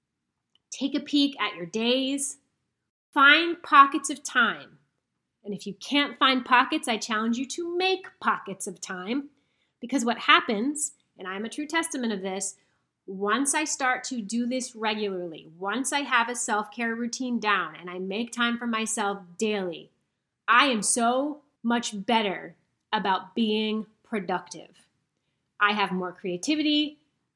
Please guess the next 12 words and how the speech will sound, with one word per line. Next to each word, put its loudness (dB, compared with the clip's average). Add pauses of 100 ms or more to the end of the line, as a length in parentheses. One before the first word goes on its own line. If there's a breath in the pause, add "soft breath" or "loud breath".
(240)
I 0
get -8
things -8
done -12 (220)
faster, 4 (960)
and -2
I 0
tend -2
to 0
have 0
more -2 (260)
focus 0